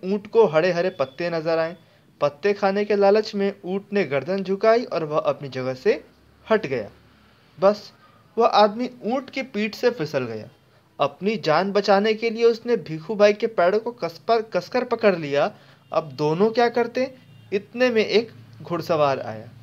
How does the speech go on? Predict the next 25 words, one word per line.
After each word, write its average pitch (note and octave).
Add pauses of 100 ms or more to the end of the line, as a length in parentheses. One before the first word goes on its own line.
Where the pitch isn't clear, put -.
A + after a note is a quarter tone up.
(380)
"अरे G3+
सांभलो G#3
छो," A#3+ (440)
पेड़ E3
से A#3
लटके G3+
दोनों F3
पुकारने F3+
लगे। C3 (680)
"सुनो A3
भाई, G#3+ (280)
कोई G3+
बचाओ, G#3+
बचाओ।" E3
घुड़सवार D#3+
को G#3
देखकर G3+
भीखू F3
भाई G3+
ने G3+
दुहाई D#3+
दी, G3 (340)
"ओ F3
मेरे G#3+
भाई, G3